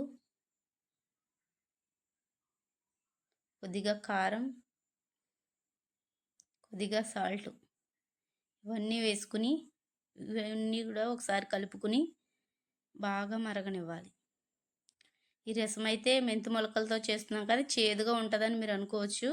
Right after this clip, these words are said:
కానీ చేదంటే అసలే ఉండదండి. చాలా చాలా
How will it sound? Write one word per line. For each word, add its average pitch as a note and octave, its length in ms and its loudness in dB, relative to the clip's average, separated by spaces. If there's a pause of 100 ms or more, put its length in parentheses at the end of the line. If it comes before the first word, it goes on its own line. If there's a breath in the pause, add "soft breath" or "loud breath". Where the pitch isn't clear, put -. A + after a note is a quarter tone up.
(600)
కానీ G#3+ 320 0
చేదంటే A3 600 2
అసలే A#3+ 300 4
ఉండదండి. G#3+ 540 2 (140)
చాలా A3 320 2
చాలా A3 320 2